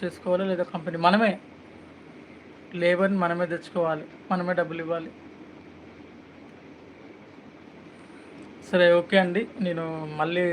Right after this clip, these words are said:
రేపు లైవ్లోకి వస్తాను. ఓకే, అందరికీ బాయ్, వచ్చిన వాళ్ళందరికీ thank you. ఈజీ షెడ్‌ను టోటల్ బ్రిక్స్‌తో కట్టడం మంచిదా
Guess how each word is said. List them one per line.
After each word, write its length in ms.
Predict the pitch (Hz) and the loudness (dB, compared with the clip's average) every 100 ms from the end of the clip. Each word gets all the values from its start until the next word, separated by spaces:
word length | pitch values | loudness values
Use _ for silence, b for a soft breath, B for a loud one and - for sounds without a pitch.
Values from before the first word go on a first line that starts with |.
| 170 175 | -2 -2
రేపు 140 | 165 165 | -2 4
లైవ్లోకి 320 | 165 170 175 156 | 4 6 2 -2
వస్తాను. 300 | - 165 180 - - - - - - - - - - - - - - - - - - - - - - - - - - 104 - - - 120 - - - - - - - 214 | -4 -4 -4 -10 -16 -20 -20 -20 -20 -20 -20 -20 -20 -20 -20 -20 -20 -20 -20 -20 -20 -20 -20 -20 -20 -20 -20 -20 -20 -20 -20 -20 -18 -18 -18 -20 -20 -20 -20 -18 -12 -10
ఓకే, 160 | 190 214 | -6 -2
అందరికీ 320 | 185 180 180 175 160 | 0 0 -2 0 2
బాయ్, 140 | 175 202 | 2 -2
వచ్చిన 180 | - 196 | -2 2
వాళ్ళందరికీ 400 | 185 175 170 170 165 | 2 2 -2 -4 2
thank 200 | 180 170 - | 4 2 -4
you. 60 | 180 - - - - - - - - - - - - - - - - - - - - - - - - - - - - - - - - - - - - - 190 | -10 -12 -20 -20 -18 -20 -20 -20 -20 -20 -20 -20 -20 -20 -20 -20 -20 -20 -20 -20 -20 -20 -20 -20 -20 -20 -20 -20 -20 -20 -20 -20 -20 -20 -20 -20 -20 -6 -2
ఈజీ 180 | 196 202 | -2 -2
షెడ్‌ను 360 | - 190 175 196 214 - | -2 -2 0 -4 -4 -2
టోటల్ 340 | 180 180 196 87 | -2 0 -4 -6
బ్రిక్స్‌తో 480 | 85 - - - 196 190 | -10 -12 -14 -6 -4 -2
కట్టడం 320 | 185 - 185 180 | -2 0 0 0
మంచిదా 340 | 170 156 170 | -4 -4 0